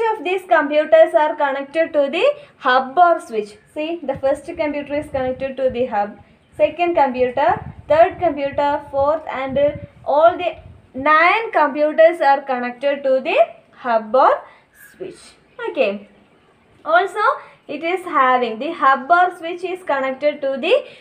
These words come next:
modem. Modem is we will get the internet facility. Okay, Wi-Fi connection. So all the nine computers will get connected to the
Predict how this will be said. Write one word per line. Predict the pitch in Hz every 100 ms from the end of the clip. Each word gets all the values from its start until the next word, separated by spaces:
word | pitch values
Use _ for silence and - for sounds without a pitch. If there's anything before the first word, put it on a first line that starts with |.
| _
modem. | 214 220 214 208 202 - - _ _ _ -
Modem | 254 262 285 294
is | 381 587 - _ _ _ _ _ - _ _ -
we | 262
will | 269 262
get | 233 254 247
the | 320 330
internet | 359 349 359 359 349 294
facility. | 294 247 220 196 196 185 226
Okay, | 311 247 202
Wi-Fi | 214 226 233 - -
connection. | 339 339 240 - 208 - _ _
So | 311
all | 339 - 262 277
the | 285 311
nine | 277 269 320
computers | 320 254 247 247 254 277 277
will | 247 330 523 - _
get | 254 254
connected | 254 226 226 220 262 254
to | 233
the | 240 349 587